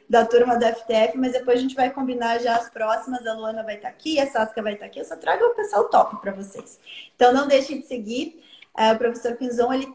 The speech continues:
como ele falou, tem muito conteúdo na bio dele, muito conteúdo bom pra ajudar vocês, principalmente os que já estão aí no campo de batalha, já estão atendendo os clientes.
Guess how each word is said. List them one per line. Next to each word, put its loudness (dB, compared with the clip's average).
como 0
ele 0
falou, 0
tem -4
muito -2
conteúdo -2
na 0
bio -4
dele, 0
muito -6
conteúdo -6
bom -2
pra -4
ajudar -4
vocês, -6
principalmente -4
os 6
que 0
já 8
estão 4
aí 2
no 0
campo -4
de -8
batalha, 0
já -4
estão -6
atendendo -6
os -12
clientes. 0